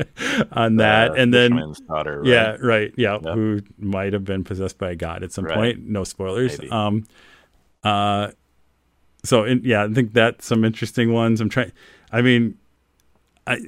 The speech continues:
Speaker 1: Kalam, right, has been, like, uh, the assassin who's
Speaker 2: Yeah.
Speaker 1: not co-, co-, right. There's some stuff that, yeah, it, there's some
Speaker 2: Yeah.
Speaker 1: pretty cool. Um, it'll be interesting to see, like, again, I,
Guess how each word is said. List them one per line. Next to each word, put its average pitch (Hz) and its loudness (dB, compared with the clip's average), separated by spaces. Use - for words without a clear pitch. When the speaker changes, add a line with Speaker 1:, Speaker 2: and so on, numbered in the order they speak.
Speaker 1:
Kalam, 120 4
right, 117 4
has 110 -2
been, 110 2
like, 107 -2
uh, 113 -4
the 104 -4
assassin 110 -2
who's 113 -2
Speaker 2:
Yeah. 120 -4
Speaker 1:
not 113 -4
co-, 117 -4
co-, 113 -4
right. 113 0
There's 104 -4
some 107 -2
stuff - -4
that, 113 -2
yeah, 110 0
it, 113 -2
there's 123 2
some 117 -4
Speaker 2:
Yeah. - -4
Speaker 1:
pretty 110 0
cool. 104 0
Um, 101 -4
it'll 156 6
be 165 6
interesting 147 2
to 127 4
see, 123 0
like, 110 2
again, 107 2
I, 104 0